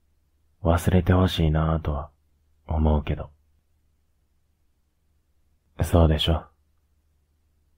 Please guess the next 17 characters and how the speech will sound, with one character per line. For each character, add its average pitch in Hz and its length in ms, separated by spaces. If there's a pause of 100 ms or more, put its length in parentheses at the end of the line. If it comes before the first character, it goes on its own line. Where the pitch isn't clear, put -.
(460)
悪 87 340
い 82 60
の 80 100
は 78 100
君 85 280
じ 80 80
ゃ 80 40
な 78 160
い 78 40
の 78 120
に、 78 320 (1300)
こ 82 220
う 80 80
し - 100
て 80 120
君 80 340
が 78 320